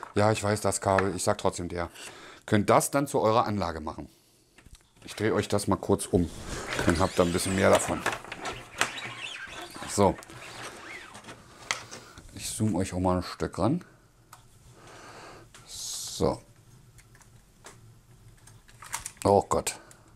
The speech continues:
So. Praktisch. Geht rein. Geht hier wieder raus.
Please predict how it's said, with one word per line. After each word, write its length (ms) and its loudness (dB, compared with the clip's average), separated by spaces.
So. 380 8
Praktisch. 440 -2
Geht 220 -6
rein. 420 4
Geht 180 0
hier 200 4
wieder 180 6
raus. 460 4